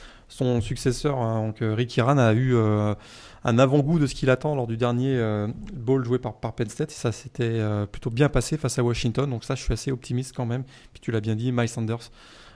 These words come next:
euh, un peu le même profil, avec Ricky Slade aussi le même profil que Saquon Barkley. Offensivement, je vois Penn State, moi, euh, toujours être aussi, euh, explosif. Et on aura sans doute des, des gros scores avec les matchs de Penn State. Et, et je reste quand même assez optimiste. C'est une équipe qui pourrait venir, euh,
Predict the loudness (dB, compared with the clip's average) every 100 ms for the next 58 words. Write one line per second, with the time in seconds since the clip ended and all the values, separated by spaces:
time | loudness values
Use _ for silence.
0 | -8 -2 -2 2 2 2 0 -6 -4 -2
1 | -4 -4 -10 -6 -6 -4 -4 -2 -2 -2
2 | -6 -6 -6 -6 -6 -4 -2 0 0 4
3 | 4 8 8 8 4 0 0 0 2 0
4 | 4 2 2 -4 -2 -4 -4 -10 -20 -20
5 | -20 -12 -2 0 2 4 4 4 2 0
6 | 0 4 2 2 -2 -4 -4 0 0 0
7 | -2 -4 -4 0 0 0 -6 -8 -18 -20
8 | -20 -12 -4 -2 0 0 0 0 -2 -4
9 | -2 -2 0 0 2 0 2 0 0 0
10 | 0 0 0 4 2 2 -8 -6 -6 -6
11 | -10 -18 -20 -20 -20 -20 _ -10 -6 -6
12 | -6 -2 2 2 6 4 4 2 2 0
13 | 0 0 0 0 0 0 -4 -4 4 6
14 | 6 2 2 2 2 2 0